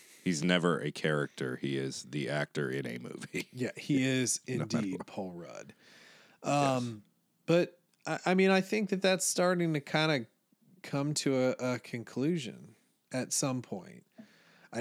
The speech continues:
Speaker 2: I think, I just don't think you have strong enough superheroes to carry that franchise. So what you could wind up doing is trying to set up a real big, you know, big budget,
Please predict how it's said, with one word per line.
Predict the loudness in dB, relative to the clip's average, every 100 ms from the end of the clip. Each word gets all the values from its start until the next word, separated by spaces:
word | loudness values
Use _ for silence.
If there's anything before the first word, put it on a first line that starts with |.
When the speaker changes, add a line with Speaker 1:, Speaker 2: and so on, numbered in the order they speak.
| -2
Speaker 2:
I | -2
think, | 0 2 0 _ _ _ -2
I | 0
just | 2 2
don't | 2 0 0
think | -2 0
you | 0
have | 2 2 2
strong | 0 2 2 2 0
enough | 0 -2 -4 -8 -4
superheroes | 0 0 0 0 0 0 0 -2
to | -2
carry | 0 0
that | 0 -2
franchise. | 0 0 2 2 2
So | 2 2 0 -6 -20 -20 -20 _ _ _ _ _ _ _ _ _
what | -2 2 2
you | 2 -2 -2
could | -2 2 2 2
wind | 2 4 2 0
up | -2 -4
doing | -2 0 0 -2 -4 -2
is | 0 2 2 0 -2
trying | 0 2 2 2
to | 0
set | 0 2 4
up | 4 0 -2
a | 0 0
real | 0 -2 0 2 2 2 2 -2 -6 -16 -10 0
big, | 2 4 2 0 -4 -12 _ _ _ _ _ -20 _
you | -6
know, | -4 -4
big | 0 2 2 2
budget, | 4 4 4 4 4 4